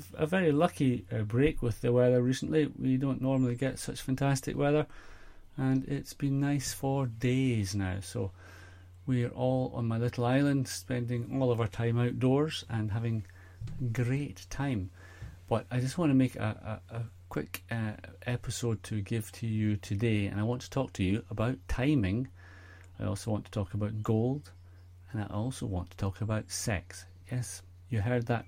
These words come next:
right. S E X. So, timing is absolutely critical in, in online business, and people get it wrong all the time. It's so important, um,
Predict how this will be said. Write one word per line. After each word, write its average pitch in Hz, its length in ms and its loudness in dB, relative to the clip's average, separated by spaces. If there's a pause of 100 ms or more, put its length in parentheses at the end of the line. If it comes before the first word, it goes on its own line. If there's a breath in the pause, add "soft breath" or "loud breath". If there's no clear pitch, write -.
right. 92 160 -2 (480 soft breath)
S 117 320 -4 (100)
E 127 180 -2 (120)
X. - 380 -8 (880 loud breath)
So, 120 380 8 (680 loud breath)
timing 120 680 4
is 113 260 -2
absolutely 143 440 0
critical 113 760 -2
in, 104 300 0
in 107 160 0
online 104 380 4
business, 110 420 2
and 117 100 0
people 147 280 2
get 120 260 2
it 131 100 -2
wrong 101 460 2
all 98 200 0
the 113 120 2
time. 160 360 2 (1120)
It's 117 160 0
so 143 220 4
important, 117 600 2 (560 loud breath)
um, 104 320 2